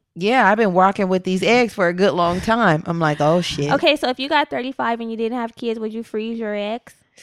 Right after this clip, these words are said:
Speaker 1: It's
Speaker 2: 'Cause
Speaker 1: not
Speaker 2: that's,
Speaker 1: even
Speaker 2: that's what people do. Like, once, I know that's what LaToya did, and LaToya from Destiny's Child, LaToya Luckett, when she turned thirty-five, she froze her eggs, and then she ended up meeting Tommy. Um, short-,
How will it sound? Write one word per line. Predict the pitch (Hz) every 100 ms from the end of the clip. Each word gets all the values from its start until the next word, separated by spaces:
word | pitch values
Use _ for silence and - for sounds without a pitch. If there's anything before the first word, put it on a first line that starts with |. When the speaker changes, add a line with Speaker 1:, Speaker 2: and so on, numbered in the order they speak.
| - - - - - - - _ _ _ _ _ -
Speaker 1:
It's | 208 226
Speaker 2:
'Cause | 220
Speaker 1:
not | 226
Speaker 2:
that's, | 240 277 -
Speaker 1:
even | 208
Speaker 2:
that's | 233 220 196
what | 240 -
people | 254 220 214
do. | 220
Like, | 208 202
once, | 214 220 - -
I | 226
know | 226 233
that's | 220 220
what | 214 202
LaToya | - 247 262
did, | 262 247 240
and | - 196 - _ -
LaToya | 220 233 226 226
from | 220 220
Destiny's | 220 214 233 220
Child, | 226 220 220
LaToya | 220 208 208
Luckett, | 208 - 277 - _ _ _ _ _ _ _ _ -
when | 233
she | 233
turned | 233 247 240
thirty-five, | 226 214 233 208 202 196 196 -
she | - 214
froze | 208 208 220
her | 226
eggs, | - 202 202 -
and | 220
then | 214
she | 220 -
ended | 220 214
up | 220
meeting | 226 220 220
Tommy. | - 254 285 220 233 _ _ _ _ _ _ _
Um, | 247 226 214 214 226
short-, | - - - - - - -